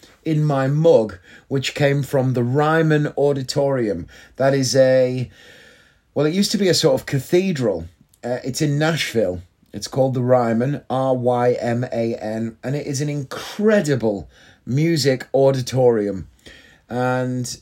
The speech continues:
the stage is huge and the seating is unbelievable. And you can tell when you're inside that it used to be a big old gospel-y type church.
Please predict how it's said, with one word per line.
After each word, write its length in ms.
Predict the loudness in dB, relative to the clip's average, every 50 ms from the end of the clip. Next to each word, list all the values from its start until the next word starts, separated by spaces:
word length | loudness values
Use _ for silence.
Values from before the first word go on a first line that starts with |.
| _ _ -14
the 80 | -10 -8
stage 500 | -6 -4 0 2 2 4 2 2 -2 -2
is 160 | -2 -2 0
huge 320 | 2 2 4 4 2 2
and 140 | 0 -4 -2
the 60 | -2
seating 480 | -2 -2 0 0 0 0 0 -2 -4 -2
is 120 | -2 -2
unbelievable. 720 | -2 -2 -2 0 -2 -2 -2 -2 -2 -4 -2 -2 -2 -2 -2
And 160 | -4 -4 -4
you 80 | -4 -2
can 160 | -2 -4 -2
tell 260 | 0 2 2 4 4
when 120 | 2 2
you're 160 | 0 0 0 0
inside 360 | 0 0 2 4 4 4 4
that 120 | 0 -2
it 40 | -2
used 220 | -2 -2 -4 -4
to 60 | -4 -2
be 140 | 0 0
a 40 | 0
big 240 | 0 0 0 2 4
old 380 | 4 6 6 4 2 0 -2 -8 -16 -20 -20 -20 -20 -20 _ 0
gospel-y 560 | 2 4 4 2 0 -2 0 0 2 2 0
type 340 | 0 0 0 0 0 0 -2
church. 640 | -2 0 4 4 4 4 2 0 -4 -12 -14 -14